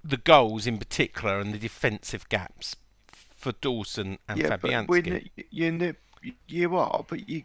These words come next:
Speaker 2: you kinda nitpick as well. You gotta see it as a whole. I mean,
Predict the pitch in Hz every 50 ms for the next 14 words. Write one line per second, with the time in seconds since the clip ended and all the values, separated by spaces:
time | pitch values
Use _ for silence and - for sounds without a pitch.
0 | - - 147 147 - 165 165 151 135 139 135 147 156 - - - 151 143 - -
1 | - - - - 151 139 113 104 - - - - - - - - - - - -
2 | 180 - - - - - - - 151 139 123 85 113 117 113 123 117 110 117 143
3 | 139 123 107 101 98 - - - - - - - 147 147 147 110 -